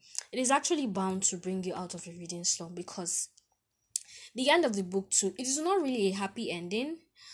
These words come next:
but it is an ending that I would say I can understand. And it's,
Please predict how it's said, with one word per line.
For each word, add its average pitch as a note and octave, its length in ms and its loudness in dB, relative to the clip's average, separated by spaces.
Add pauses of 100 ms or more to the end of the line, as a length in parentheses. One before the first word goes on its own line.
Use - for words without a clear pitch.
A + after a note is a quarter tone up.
(280)
but G#3 340 0
it A3 140 -4
is A3 140 2
an G#3+ 160 0
ending C4+ 380 0
that F3 280 -2
I F#3 60 -2
would F#3 180 -4
say - 260 4
I F3+ 120 -4
can F3+ 400 -6
understand. F#3 1040 -4 (600)
And F#3 360 -4
it's, - 580 -2